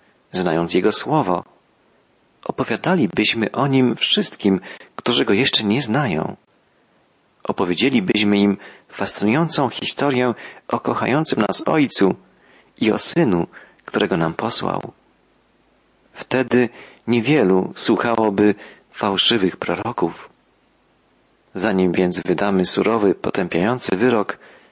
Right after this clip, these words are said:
na fanatycznych ekstremistów islamskich, zapytajmy siebie, co zrobiliśmy na przestrzeni wieków,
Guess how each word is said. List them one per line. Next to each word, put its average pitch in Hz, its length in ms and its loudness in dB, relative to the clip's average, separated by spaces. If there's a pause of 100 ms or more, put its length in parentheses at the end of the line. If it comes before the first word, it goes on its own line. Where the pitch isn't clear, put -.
(120)
na 101 220 0
fanatycznych 107 840 -2
ekstremistów - 800 -2 (120)
islamskich, - 800 -2 (380)
zapytajmy 131 600 0
siebie, 92 500 0 (500)
co 170 320 2
zrobiliśmy 110 960 2 (320)
na 107 140 -2
przestrzeni 113 540 2
wieków, - 540 0